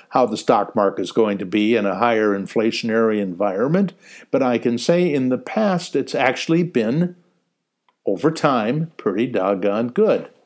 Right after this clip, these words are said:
So, this idea that investing is risky is true, but not investing in the stock market is probably even more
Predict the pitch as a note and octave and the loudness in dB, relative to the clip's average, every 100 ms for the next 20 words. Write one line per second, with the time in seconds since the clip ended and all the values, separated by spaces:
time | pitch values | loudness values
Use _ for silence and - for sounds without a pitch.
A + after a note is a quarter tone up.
0 | _ - F#3 B2+ - - _ _ _ _ | _ -2 0 0 -4 -18 _ _ _ _
1 | _ _ _ _ _ _ _ C#3 C#3+ D#3+ | _ _ _ _ _ _ _ -2 2 2
2 | F3 G3+ G#3 B2+ C3 B2 B2+ A2 D3 D#3 | 4 4 4 4 2 2 0 0 -2 -2
3 | - E3 D#3 C#3 - B2+ B2 - F2 E2+ | -2 0 0 0 0 0 0 -6 -10 -12
4 | _ _ _ _ _ _ _ _ _ B2+ | _ _ _ _ _ _ _ _ _ -2
5 | A#2+ - - D3 G2+ - _ _ _ _ | -2 -2 0 0 0 -6 _ _ _ _
6 | _ _ _ _ _ _ A#2+ - A#2 D#3 | _ _ _ _ _ _ -4 -2 0 2
7 | E3 C#3 A2+ A#2 A2+ - A#2+ A2+ A2 A2 | 2 2 2 0 0 -2 -2 -2 -2 -4
8 | - - G2+ - - F#2 D#2+ - - - | -4 0 0 -2 -8 -10 -10 -10 -12 -14
9 | _ _ _ - C3+ - - E3+ D3 A#2+ | _ _ _ -6 -4 -2 0 2 2 2
10 | A#2+ A#2+ A2+ - _ _ _ G3 G3 D#3+ | 4 4 2 -4 _ _ _ 2 4 4
11 | A#2+ A#2 A#2+ - - A#2+ A#2 B2 G#2 F2 | 0 -2 -4 -6 -6 0 4 6 4 0
12 | F2+ | -8